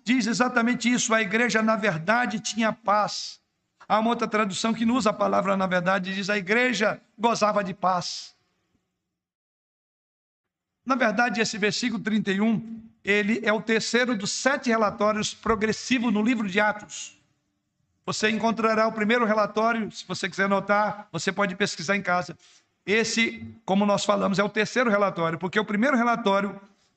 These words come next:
do progresso da igreja está no capítulo dois, versículo quarenta e sete. Depois você encontrará no capítulo seis, versículo sete.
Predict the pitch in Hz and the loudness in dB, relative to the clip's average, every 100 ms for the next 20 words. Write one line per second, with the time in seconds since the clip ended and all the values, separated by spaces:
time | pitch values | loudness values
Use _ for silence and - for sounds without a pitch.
0 | _ _ 151 196 208 208 220 262 247 220 | _ _ -4 -2 0 2 2 0 0 0
1 | 208 208 185 185 208 202 196 190 233 226 | 2 0 0 0 0 0 -2 -4 -4 -2
2 | 196 214 - - 190 - 190 180 196 190 | 0 0 -2 -2 -4 -2 -8 -2 0 0
3 | 190 - 170 170 - - _ _ _ _ | -2 -4 -6 -8 -10 -20 _ _ _ _
4 | _ _ _ _ _ _ _ 180 208 240 | _ _ _ _ _ _ _ -4 0 0
5 | 226 214 233 220 202 202 202 196 165 - | 0 0 0 -2 0 0 0 0 -2 -8
6 | _ _ 175 190 220 240 214 - 233 175 | _ _ -4 -4 -2 -4 -4 0 0 0
7 | 202 - 240 247 - 175 165 - - | -2 -4 -6 -6 -6 -4 -4 -6 -18